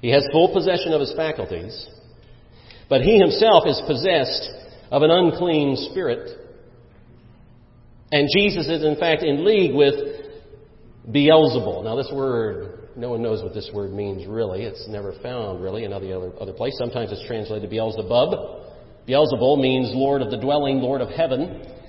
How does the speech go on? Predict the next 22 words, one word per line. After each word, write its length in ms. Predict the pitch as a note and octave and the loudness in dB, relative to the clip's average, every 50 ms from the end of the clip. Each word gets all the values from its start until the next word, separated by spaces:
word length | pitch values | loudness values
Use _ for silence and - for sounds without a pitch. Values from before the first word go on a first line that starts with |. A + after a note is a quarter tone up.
| - - - - | -20 -20 -8 -2
Beelzebub 760 | C3 C3+ E3 G3+ G#3 - C#3+ C#3+ D3 D#3 D3+ - - - - | 6 8 8 8 8 6 2 4 4 2 2 0 -4 -4 -4
is, 180 | C#3 C3 A#2+ A2 B2+ | -4 -4 -4 -4 -2
uh, 240 | C3+ B2+ B2 B2 A#2+ | -2 -2 0 -2 -2
actually 300 | C#3 D3+ D3 - - D3 B2+ | -2 -4 -6 -6 -6 -4 -4
the 60 | C3 | -2
name 220 | C#3+ D3 C#3+ C#3+ | 0 0 0 0
of 80 | C3+ C#3 | 0 -2
a 100 | B2 - | -4 -6
Philistine 480 | - C#3+ D#3 D3 - - E3 D#3+ D#3 | -2 -2 -2 -2 -2 -4 -4 -2 -2
god 340 | D#3+ F3+ F3 E3+ C3+ - - | -2 -2 0 0 0 0 -2
from 140 | - C3 A#2+ | -4 -6 -4
the 120 | A#2 A#2+ | -2 0
Old 340 | B2+ A#2+ B2 B2 A#2 - - | 0 0 0 0 -2 -6 -6
Testament 520 | - - - - - - A#2 B2+ D3+ - - - - - - - - | -6 -6 -6 -6 -8 -6 -4 -4 -4 -6 -8 -14 -16 -18 -18 -10 -8
that 120 | B2 A#2 | -6 -6
we 120 | A#2+ A2+ | -4 -4
read 240 | A2+ B2+ G#3 C4 A#3+ | -2 0 0 2 2
about, 240 | E3 - - - C3 | 2 2 2 0 0
and 80 | B2+ B2 | -2 -4
that's 160 | C3 - - | -6 -6 -6
why 140 | C#3 C3 B2 | -8 -8 -8
some 500 | - - C3 B2 A#2+ B2 A#2 - - | -6 -8 -6 -6 -6 -8 -10 -12 -14